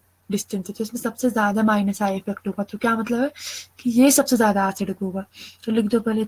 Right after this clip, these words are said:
third, इसके बाद कौन सा है, header पे दो carbon है, यहाँ तीन है और यहाँ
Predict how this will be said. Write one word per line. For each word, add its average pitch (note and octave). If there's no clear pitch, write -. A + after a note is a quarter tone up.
third, F#3+
इसके B3
बाद G3+
कौन A3
सा B3
है, A#3+
header A3+
पे A#3
दो G3+
carbon G3+
है, G#3+
यहाँ G#3
तीन G3
है A3
और G#3+
यहाँ A3+